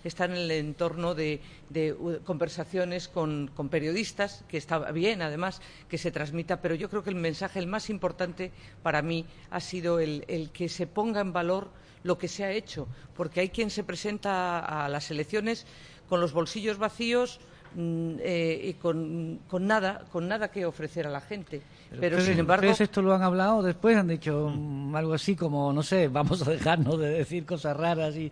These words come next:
Speaker 3: Bueno, el que le hizo
Speaker 2: y
Speaker 3: la
Speaker 2: vamos
Speaker 3: entrevista
Speaker 2: a
Speaker 3: a Montoro es aquel de
Speaker 2: concentrarnos en
Speaker 3: allí.
Speaker 2: esto? Que, que aquí está además el que le hizo la
Speaker 3: El que
Speaker 2: entrevista a
Speaker 3: le hizo la
Speaker 2: Montoro.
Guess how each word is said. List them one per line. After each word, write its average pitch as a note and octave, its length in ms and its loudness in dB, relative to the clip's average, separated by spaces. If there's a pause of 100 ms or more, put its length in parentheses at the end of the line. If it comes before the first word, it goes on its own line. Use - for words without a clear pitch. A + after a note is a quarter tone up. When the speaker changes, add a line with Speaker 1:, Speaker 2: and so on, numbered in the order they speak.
(120)
Speaker 3:
Bueno, C3 140 2
el G#2+ 60 -4
que G2+ 80 2
le G#2 60 4
hizo G#2 120 4
Speaker 2:
y B2+ 80 8
Speaker 3:
la C3 80 8
Speaker 2:
vamos C3 160 8
Speaker 3:
entrevista C3 40 8
Speaker 2:
a - 20 10
Speaker 3:
a B2 40 8
Montoro A#2+ 300 10
es E3+ 80 6
aquel F#3 220 8
de F#3 40 8
Speaker 2:
concentrarnos G3 380 6
en E3 60 2
Speaker 3:
allí. E3+ 100 2
Speaker 2:
esto? - 120 -2
Que, G3 180 6
que B3 80 4
aquí D3+ 160 2
está G#3 180 6
además G3 300 6
el F#3 80 2
que F3+ 80 0
le E3+ 80 4
hizo E3+ 120 2
la D#3+ 60 4
Speaker 3:
El D3 60 0
que D#3 60 2
Speaker 2:
entrevista D#3 200 4
a - 20 6
Speaker 3:
le C#3+ 100 6
hizo - 100 2
la - 60 8
Speaker 2:
Montoro. F#3 80 6